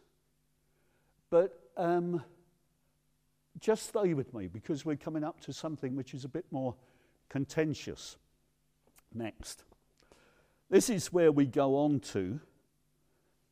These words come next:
this thought about being divided, being separated. And this is where we get the idea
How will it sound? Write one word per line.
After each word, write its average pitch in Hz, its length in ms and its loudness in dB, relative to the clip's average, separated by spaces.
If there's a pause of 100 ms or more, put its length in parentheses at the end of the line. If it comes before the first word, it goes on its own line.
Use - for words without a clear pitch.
(260)
this 165 260 -4
thought 220 320 -4
about 127 280 -8
being 135 260 -2
divided, 120 680 -4 (680)
being 123 260 0
separated. 98 1000 -4 (840)
And 151 280 0
this 190 560 4
is 202 300 -4
where 104 460 0 (540)
we 180 120 -2
get 165 280 -2
the 135 140 -6
idea 110 580 -6